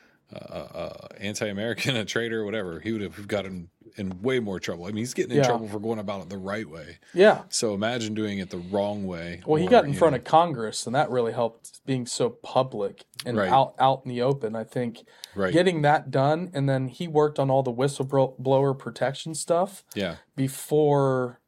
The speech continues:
Speaker 2: any of those hearings happened. So he was doing a lot of groundwork leading up to that to protect
Speaker 1: Right.
Speaker 2: himself. He
Speaker 1: Right.
Speaker 2: went about it very, very smart. You know, unfortunately, Snowden and,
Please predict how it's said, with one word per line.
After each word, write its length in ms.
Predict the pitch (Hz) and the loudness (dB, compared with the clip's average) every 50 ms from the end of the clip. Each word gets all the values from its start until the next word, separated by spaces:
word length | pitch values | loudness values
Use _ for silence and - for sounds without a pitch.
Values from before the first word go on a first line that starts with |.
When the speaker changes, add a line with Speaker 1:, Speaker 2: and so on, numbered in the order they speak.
| _ _ | _ _
Speaker 2:
any 300 | 143 143 160 180 190 165 | 2 2 4 4 2 2
of 80 | 147 131 | 2 2
those 240 | 135 127 127 120 - | 2 0 -2 -2 -4
hearings 380 | - 131 123 117 110 110 113 - | -4 -2 -2 -2 -4 -6 -2 0
happened. 500 | 139 147 151 147 - 95 90 90 - - | 2 2 2 2 0 -6 -10 -12 -12 -6
So 180 | - - 147 143 | -2 0 2 2
he 120 | 170 233 | 2 2
was 160 | 262 254 185 | 2 0 0
doing 180 | 151 180 180 160 | 2 0 2 2
a 60 | 147 | 4
lot 160 | 147 143 131 | 4 2 2
of 80 | 123 120 | 2 0
groundwork 640 | 120 120 117 117 113 107 113 107 104 - - - - _ _ _ _ _ _ - | -2 0 0 -2 -2 -4 -6 -6 -6 -8 -10 -18 -20 _ _ _ _ _ _ -4
leading 260 | 139 143 143 135 127 | -2 0 2 2 2
up 160 | 127 131 131 - | 2 0 0 -2
to 80 | - | -4
that 260 | 120 117 110 104 107 - | -2 -2 -2 -2 -4 -8
to 100 | - - | -12 -12
protect 220 | - 113 107 104 135 | -10 -4 0 2 2
Speaker 1:
Right. 160 | 120 110 - | 2 2 0
Speaker 2:
himself. 520 | 120 120 - - 120 113 113 113 - _ _ | -6 -8 -4 -2 0 0 0 0 -2 _ _
He 60 | - 135 | -4 -2
Speaker 1:
Right. 200 | 175 - - 165 | 0 2 2 4
Speaker 2:
went 120 | 156 147 | 4 4
about 280 | 135 135 139 131 123 123 | 4 6 6 4 6 4
it 160 | 120 - - | 0 -2 -4
very, 520 | 123 120 - 131 143 156 147 135 120 113 | -8 -4 0 2 4 4 4 2 0 -2
very 320 | 110 120 117 113 107 110 - | -4 -4 -4 -4 -4 -6 -8
smart. 480 | - - - 117 117 117 113 - - _ _ _ - - - _ | -8 -6 -4 -2 -2 -2 -2 -4 -8 _ _ _ -20 -20 -16 _
You 120 | - 135 | -2 0
know, 180 | 131 127 131 131 | 2 4 4 4
unfortunately, 640 | 135 135 135 151 147 143 143 - 135 127 123 123 120 | 2 2 2 4 2 2 2 -2 -4 -4 -4 -4 -4
Snowden 540 | 120 - - 139 135 135 135 139 139 131 120 | -6 -4 0 2 4 4 4 2 0 -2 -2
and, 260 | 113 110 107 - | -2 -4 -6 -8